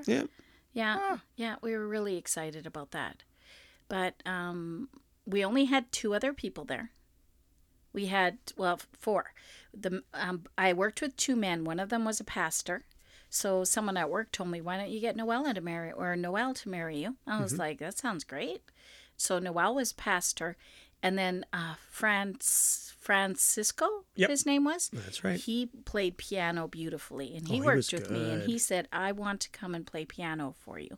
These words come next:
Speaker 1: Yep.
Speaker 2: And we didn't really have very much money, which was part of the reason why
Speaker 1: It was kinda like zero.
Speaker 2: why we
Speaker 3: Yeah.
Speaker 2: eloped.
Speaker 1: Yeah,
Speaker 3: Yeah.
Speaker 1: or
Speaker 2: Yeah.
Speaker 1: less.
Speaker 2: I think our rings were, like, a hundred bucks each, and we had to borrow the money.
Speaker 1: I actually still have mine in my pocket here,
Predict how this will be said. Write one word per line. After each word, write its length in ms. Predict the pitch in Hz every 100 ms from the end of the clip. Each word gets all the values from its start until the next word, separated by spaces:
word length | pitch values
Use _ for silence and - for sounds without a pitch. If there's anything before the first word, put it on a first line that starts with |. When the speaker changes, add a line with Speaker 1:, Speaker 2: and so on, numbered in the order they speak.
| - -
Speaker 1:
Yep. 120 | 185 - - -
Speaker 2:
And 100 | 202
we 120 | 233
didn't 200 | 233 180
really 260 | 190 185
have 240 | 165 170 165
very 200 | 165 160
much 300 | 151 - -
money, 280 | 160 156 139
which 240 | 147 -
was 160 | 156 -
part 360 | - 180 175
of 100 | 165
the 100 | 165
reason 460 | 151 151 160 151 151
why 440 | 151 151 170 220 - _ _ -
Speaker 1:
It 140 | 294
was 140 | 269 -
kinda 200 | 170 139
like 140 | 127
zero. 380 | 107 104 113 120 -
Speaker 2:
why 240 | 190 196
we 140 | 185 202
Speaker 3:
Yeah. 60 |
Speaker 2:
eloped. 480 | 208 214 202 202 -
Speaker 1:
Yeah, 160 | 220 214 202
Speaker 3:
Yeah. 140 | 170
Speaker 1:
or 120 | - 131
Speaker 2:
Yeah. 40 |
Speaker 1:
less. 360 | 110 110 110 - - - - - 196
Speaker 2:
I 80 |
think 180 | 226 285
our 120 | 214
rings 420 | 156 175 190 240 202
were, 100 | 185
like, 180 | 175
a 60 | 165
hundred 380 | 175 170 180 170
bucks 300 | 156 - -
each, 240 | 156 -
and 80 | 165
we 80 | 160
had 140 | 151 151
to 40 |
borrow 300 | 143 147 147
the 100 | 147
money. 160 | 143 226
Speaker 1:
I 40 |
actually 320 | 220 - 190
still 220 | - 180
have 200 | 151 165
mine 160 | 170 160
in 80 | 151
my 140 | 139
pocket 420 | 127 - 175 - 107
here, 280 | 110 104